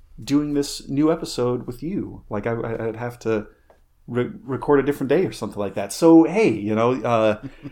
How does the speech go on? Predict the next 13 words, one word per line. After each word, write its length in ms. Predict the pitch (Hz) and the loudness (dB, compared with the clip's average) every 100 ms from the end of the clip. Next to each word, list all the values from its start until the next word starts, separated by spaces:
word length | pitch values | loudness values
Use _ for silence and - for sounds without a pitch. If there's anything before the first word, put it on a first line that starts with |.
| - 165 | -16 -18
<laughs> 200 | _ 185 139 _ - - | _ -16 -16 _ -18 0
it's 320 | 147 - - 147 | 0 0 -6 -8
really, 600 | 123 143 214 220 220 - - - - | -4 0 2 2 -2 -6 -14 -12 -8
it's 200 | 139 131 | -8 0
really 240 | 180 208 | 0 2
what 220 | 190 185 | 0 -2
you 60 | 127 | -2
value. 480 | 110 104 92 101 - - | 0 0 -4 -12 -18 -20
It's 160 | - | -10
really 160 | 131 143 | -4 -2
the 120 | 120 | -2
whole, 340 | 117 113 110 | 0 0 0
that's, 400 | 110 110 - - | -2 -6 -8 -20